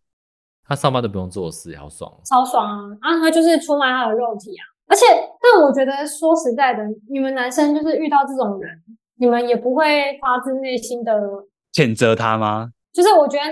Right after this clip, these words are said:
Speaker 2: 你们应该也会有一个标签在那，就觉得说，“哦，就这种女生，我可能也不会跟她长久之类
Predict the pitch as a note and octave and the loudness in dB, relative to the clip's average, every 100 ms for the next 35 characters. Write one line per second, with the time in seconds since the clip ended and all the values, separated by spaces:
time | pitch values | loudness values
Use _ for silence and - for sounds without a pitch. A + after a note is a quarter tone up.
0 | D#4 C4+ C4+ C#4+ E4+ F4 C4 C4 D4+ B3+ | -10 -4 -2 0 -2 0 0 0 -4 -4
1 | A3+ C4 B3 A3+ C4 A#3 B3 C4 A#3 A#3+ | -4 -6 -6 -4 2 2 0 -8 -12 -12
2 | A#3 A#3+ B3 A#3 G#3+ G#3+ F#3+ A#3+ A#3+ B3+ | -12 -10 -10 -10 -8 -6 -2 -2 -2 -2
3 | C4+ C#4+ B3 A3 G#3+ A3+ A3 A3+ A3+ G#3 | 2 2 0 -2 -6 -6 -6 -6 -10 -10
4 | F#3+ G#3 G#3 A3 A3 - A3 G#3+ G#3 D#3+ | -12 -16 -8 -6 -6 -10 -14 -12 -10 -10
5 | E3 - | -12 -18